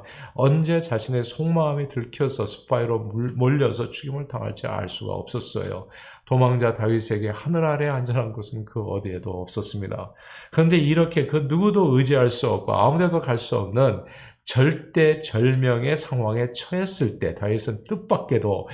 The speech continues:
완전한 생명의 길을 찾게 됩니다. 그 길이 오늘 본문 일 절에 나와요. 우리 일 절 같이 한번 읽어볼까요? 일 절 같이 읽겠습니다. 시작. "내가 여호와께 피하였거늘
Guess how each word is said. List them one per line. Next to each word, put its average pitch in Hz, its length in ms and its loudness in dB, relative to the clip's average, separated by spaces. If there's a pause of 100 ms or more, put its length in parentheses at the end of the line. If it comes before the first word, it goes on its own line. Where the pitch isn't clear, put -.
(240)
완전한 117 560 0
생명의 156 680 0
길을 107 240 -2
찾게 - 260 -6
됩니다. 98 540 -6 (260)
그 139 260 2
길이 143 220 0
오늘 110 300 -2
본문 107 380 -4
일 135 220 -4
절에 110 300 -2
나와요. 90 640 -8 (300)
우리 90 120 -8
일 101 200 -4
절 120 440 0
같이 - 260 -10
한번 101 200 -6
읽어볼까요? 104 520 -4
일 98 100 -6
절 - 160 -10
같이 90 200 -10
읽겠습니다. - 440 -10
시작. 101 680 -4 (320)
"내가 151 540 4
여호와께 123 640 2
피하였거늘 101 960 -4